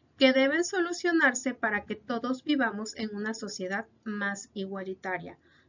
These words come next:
Busca un caso en donde se demuestren la desigualdad y con ayuda de tu familia, escenifíquenla.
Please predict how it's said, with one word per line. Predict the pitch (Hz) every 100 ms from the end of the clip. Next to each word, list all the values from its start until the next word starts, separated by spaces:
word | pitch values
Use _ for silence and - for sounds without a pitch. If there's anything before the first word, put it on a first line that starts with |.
| _
Busca | 240 262 339 - 403
un | 381 381
caso | - 240 214 - 220 226
en | 233 226 220
donde | 220 220 220
se | - 220
demuestren | 214 214 226 254 233 - 196 196 208 - -
la | - 247
desigualdad | 240 254 262 247 247 240 240 247 247
y | 233
con | 226 220
ayuda | 214 214 226
de | 302 320
tu | 311
familia, | 320 349 330 294 214 202 208 - -
escenifíquenla. | 240 247 254 262 262 339 330 220 180